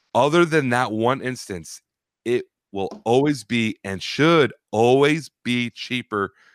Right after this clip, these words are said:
to purchase your beer at the brewery that creates it. You go to a store for selection, but the three-tier system, everyone needs to make their money. So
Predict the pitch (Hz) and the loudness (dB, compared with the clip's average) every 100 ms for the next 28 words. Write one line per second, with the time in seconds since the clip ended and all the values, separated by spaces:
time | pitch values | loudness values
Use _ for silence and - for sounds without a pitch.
0 | _ 101 - - 123 120 131 139 127 - | _ -14 -12 -2 -2 -2 -8 -6 -8 -4
1 | 104 104 101 _ - 101 - - 90 101 | 0 0 -2 _ -10 -10 -8 -12 -8 -2
2 | 104 98 95 85 90 85 - 90 87 - | 0 0 -2 -8 -10 -10 -10 -10 -10 -14
3 | - - _ _ _ _ _ _ _ _ | -18 -20 _ _ _ _ _ _ _ _
4 | _ _ _ _ _ _ _ 98 90 113 | _ _ _ _ _ _ _ -8 -4 2
5 | 120 139 - 131 120 - 123 147 127 113 | 2 2 -2 -4 -4 -8 -6 -4 -2 -4
6 | - 107 90 - 90 87 127 160 - - | -6 -10 -10 -12 -12 -4 -2 -2 -4 -10
7 | 85 82 78 _ - - _ _ _ _ | -10 -10 -16 _ -20 -20 _ _ _ _
8 | _ _ - 107 92 95 - - 127 123 | _ _ -6 -4 -4 -12 -12 -4 -4 -4
9 | 131 120 - 151 135 117 107 - 101 107 | -2 -2 -2 -4 -2 -4 -4 -4 -2 -2
10 | 113 113 107 107 - 104 104 101 92 92 | 0 0 0 -4 -6 -6 -6 -6 -6 -6
11 | 110 127 135 _ _ _ _ _ _ - | -6 -8 -14 _ _ _ _ _ _ -10
12 | 110 104 | -4 -4